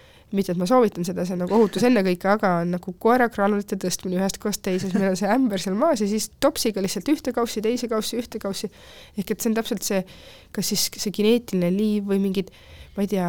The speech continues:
makarone tõstad või korjad käbisid ja lased beebil sellega nagu kas siis toas mängida, et, et seal nagu fantaasia,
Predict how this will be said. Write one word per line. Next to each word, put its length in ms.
makarone 640
tõstad 340
või 220
korjad 420
käbisid 440
ja 100
lased 220
beebil 260
sellega 340
nagu 240
kas 160
siis 160
toas 320
mängida, 380
et, 80
et 140
seal 200
nagu 180
fantaasia, 640